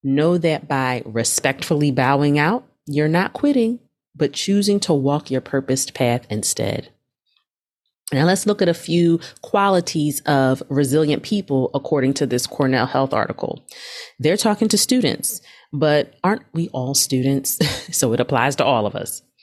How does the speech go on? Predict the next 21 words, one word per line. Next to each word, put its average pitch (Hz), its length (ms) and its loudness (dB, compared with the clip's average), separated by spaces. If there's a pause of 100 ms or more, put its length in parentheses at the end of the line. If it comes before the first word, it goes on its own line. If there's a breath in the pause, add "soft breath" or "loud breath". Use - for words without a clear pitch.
(580 loud breath)
And 123 120 0
you 123 60 -2
can 143 120 0
find 135 240 4
a 135 60 4
link 139 220 2
in 135 60 4
the 135 60 2
show 131 200 0
notes 104 280 -4
for 110 160 0
the 110 120 0
article. - 500 -4 (720 loud breath)
Um, - 340 -10 (100)
anyway, 131 800 0
according 240 600 0
to 185 500 0
the 139 480 2
article, 113 720 -2 (180)
resilient 135 600 0
people 117 580 -6